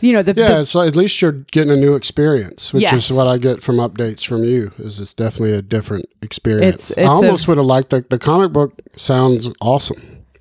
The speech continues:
Speaker 1: It's fantastic. And I, absolutely, I love getting this whole new experience, but the big, like, pivotal moments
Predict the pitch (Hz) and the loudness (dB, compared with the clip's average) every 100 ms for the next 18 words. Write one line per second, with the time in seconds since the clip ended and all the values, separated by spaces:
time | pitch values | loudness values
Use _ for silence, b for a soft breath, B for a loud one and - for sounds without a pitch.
0 | - - - - - 180 175 226 - - | -4 -6 -8 -6 0 0 2 0 0 -4
1 | - 170 165 - - - 175 170 151 _ | -2 -2 -2 -4 -10 -2 0 0 -2 _
2 | _ - - _ - 185 180 190 185 156 | _ -20 -20 _ -2 -2 0 -2 0 0
3 | 143 156 170 160 165 - 170 165 185 180 | -2 0 0 0 -2 -4 -6 -4 -2 0
4 | 180 175 - 175 175 - - 185 165 B | 0 -2 -4 -2 -2 -4 -2 0 0 B
5 | B B 180 147 - 180 185 175 170 160 | B B -4 -4 -2 0 0 -2 -4 -4
6 | 143 - _ _ - 190 180 196 175 170 | -6 -16 _ _ -4 -2 0 0 2 2
7 | 165 160 156 180 175 165 175 175 175 | 2 0 -2 -2 0 0 0 -2 -4